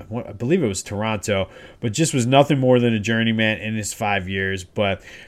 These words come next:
coming in at the sixth overall pick, and for a team that was just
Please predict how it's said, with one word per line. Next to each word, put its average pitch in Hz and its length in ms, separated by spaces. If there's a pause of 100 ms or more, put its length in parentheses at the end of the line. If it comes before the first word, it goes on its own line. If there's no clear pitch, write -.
coming 156 260
in 135 180
at 110 120
the - 80
sixth - 360
overall 123 460
pick, 120 540
and 101 400
for 110 180
a 98 80
team 139 520
that 107 420
was 101 280
just - 440